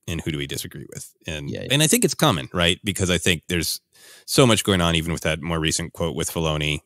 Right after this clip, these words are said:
Speaker 1: We're recording this before we
Speaker 2: Mm-hmm.
Speaker 1: saw the most recent episode of Mandalorian, so who knows? Um, maybe that'll just be an, an hour of Grogu eating soup, uh, <laughs> learning to enjoy different Mandalorian soups. We don't know, but I'm excited to talk about it. We got more of this coming up. We'll have more of this coming up, but I also wanna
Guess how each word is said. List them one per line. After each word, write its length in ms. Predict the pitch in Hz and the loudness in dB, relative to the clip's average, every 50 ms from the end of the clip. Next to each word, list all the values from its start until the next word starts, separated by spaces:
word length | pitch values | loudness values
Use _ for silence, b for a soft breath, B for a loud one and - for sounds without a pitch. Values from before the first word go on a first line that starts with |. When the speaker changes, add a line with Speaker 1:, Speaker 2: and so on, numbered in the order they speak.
| _ - | _ -10
Speaker 1:
We're 140 | - 82 82 | -6 -4 -4
recording 300 | 80 80 - 110 101 92 | -2 2 4 4 6 6
this 120 | 90 80 | 4 2
before 240 | - 95 - - 90 | 0 -2 0 2 2
we 60 | 85 | 2
Speaker 2:
Mm-hmm. 60 | 78 80 | 2 2
Speaker 1:
saw 120 | 87 82 | 0 0
the 80 | 78 76 | 0 0
most 200 | 80 80 - - | -2 -2 -2 -2
recent 220 | 85 76 - 82 | -4 -4 -2 -4
episode 220 | 76 69 82 80 78 | -4 -4 -4 -6 -6
of 60 | 73 | -4
Mandalorian, 600 | 76 76 78 78 82 76 76 78 78 78 78 76 | -4 -4 -4 -2 -2 -2 -2 -2 -2 -2 -4 -4
so 220 | - - 73 73 71 | -6 -6 -6 -6 -2
who 120 | - 135 | 0 0
knows? 340 | 139 110 82 71 65 - - B B B B B B B B B | 0 0 0 -4 -6 -12 -14 B B B B B B B B B
Um, 300 | 87 82 78 76 76 78 | -2 -2 -2 -2 -2 2
maybe 180 | 85 92 87 | 2 4 4
that'll 140 | 85 87 87 | 6 4 4
just 240 | 82 - 87 - - | 4 2 0 0 0
be 260 | 87 82 78 78 82 - _ _ _ - | 0 0 0 0 -2 -4 _ _ _ -4
an, 140 | 95 85 | -4 -4
an 180 | 82 - 85 85 | -2 -2 0 2
hour 240 | 92 98 101 101 95 | 4 4 6 6 4
of 120 | 90 87 | 4 2
Grogu 320 | 90 95 95 95 98 98 92 | 2 4 4 4 4 4 2
eating 180 | 92 101 90 87 | 2 2 0 -2
soup, 300 | - - 98 78 - - - | 0 2 0 0 0 -2 -2
uh, 240 | 92 87 76 73 65 - _ - | -2 0 0 -2 -4 -6 _ -8
<laughs> 1900 | - - - - - - 127 - 143 - - - - - 165 170 135 - - - - - - 147 139 - - 160 131 - - - - - - - - - | -8 -8 -8 -8 -8 -6 -4 -2 -4 -4 -4 -6 -14 -12 -12 -12 -12 -12 -12 -12 -6 0 0 0 2 4 4 4 4 2 0 -12 -12 -12 -10 -10 -2 2
learning 320 | 107 123 123 117 120 107 98 | 6 6 8 8 6 6 6
to 80 | 101 | 4
enjoy 380 | 90 87 95 87 107 107 101 98 | 2 2 2 2 4 4 4 4
different 360 | 85 101 101 - - 90 60 | 4 2 0 0 -2 -6 -4
Mandalorian 520 | 85 87 98 101 95 98 95 90 90 87 | -2 0 2 2 4 4 2 2 2 0
soups. 280 | 82 - 71 67 - - | -2 -4 -8 -10 -10 -6
We 140 | - 107 107 | 0 2 4
don't 180 | 98 95 82 73 | 4 4 2 2
know, 200 | 67 64 - - _ _ - | -2 -8 -12 -16 _ _ -2
but 160 | - 185 - _ _ _ _ _ - | -2 -2 -2 _ _ _ _ _ -2
I'm 160 | 113 113 117 | -2 -2 0
excited 540 | 107 - - - - 175 175 170 156 156 135 | -2 -2 -2 0 2 2 4 4 4 4 4
to 60 | 127 | 2
talk 220 | - 135 131 127 | 2 2 2 2
about 140 | 135 127 123 | 4 4 4
it. 40 | 123 | 2
We 60 | 104 98 | 2 0
got 140 | 98 98 | -2 -2
more 220 | 82 110 120 131 127 | 0 2 4 4 4
of 60 | 120 | 6
this 140 | 117 117 110 | 4 2 0
coming 240 | - - 113 110 107 | 0 0 0 2 2
up. 120 | 110 - | 0 -2
We'll 120 | 92 90 | -4 -6
have 280 | 85 - - 107 107 101 | -6 -4 -2 -2 0 0
more 140 | 107 110 104 | 2 2 2
of 60 | 104 | 2
this 140 | 98 98 - | 2 0 -2
coming 260 | - - 98 92 92 | -2 -2 -2 0 2
up, 140 | 95 98 95 - | 0 0 0 0
but 100 | 101 92 | 0 0
I 60 | 90 | 2
also 280 | 98 120 131 - 156 | 2 2 2 2 2
wanna 300 | 147 143 143 143 139 139 | 2 4 4 4 4 2